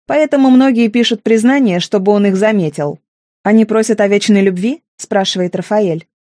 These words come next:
"Кто-то о вечной, кто-то о взаимной. Все по-разному". "Вы тайный хранитель этого места?" с улыбкой спрашиваю я. "Он самый",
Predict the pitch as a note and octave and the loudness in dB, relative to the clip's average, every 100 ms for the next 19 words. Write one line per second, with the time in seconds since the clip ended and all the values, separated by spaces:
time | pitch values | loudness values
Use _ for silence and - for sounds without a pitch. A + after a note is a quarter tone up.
0 | _ _ _ - D#4+ G4+ A3 F3+ E3+ A3+ | _ _ _ -4 -2 0 2 2 2 0
1 | - - A#3 A3+ - - - E4+ A3 G3 | -2 -2 0 -2 -8 -8 -2 -2 0 0
2 | F3 F3+ E3+ A3+ A#3+ A3 G#3 _ _ _ | 2 2 2 4 2 2 -2 _ _ _
3 | - D4 C#4+ C#4 A#3+ E3+ E3+ D#3 D3+ D#3+ | -8 -4 0 2 2 0 0 -2 -6 -10
4 | _ _ _ _ A#3 B3+ C4+ C4+ C4+ C4 | _ _ _ _ -4 0 2 2 2 2
5 | B3 C4 B3+ B3 B3 B3 B3 E4 - G#3+ | 2 2 2 0 0 2 2 2 -2 -6
6 | F3+ - - A#3 C#4 - C4+ B3+ A#3 G3 | -6 -10 -6 -2 -2 -2 -6 -2 -2 -2
7 | - F3+ F3 E3+ D#3+ E3 _ _ _ - | -2 -4 -4 -4 -6 -8 _ _ _ -6
8 | D4 A#3 - G3 F#3 E3+ D3+ | 0 0 0 0 0 -2 -6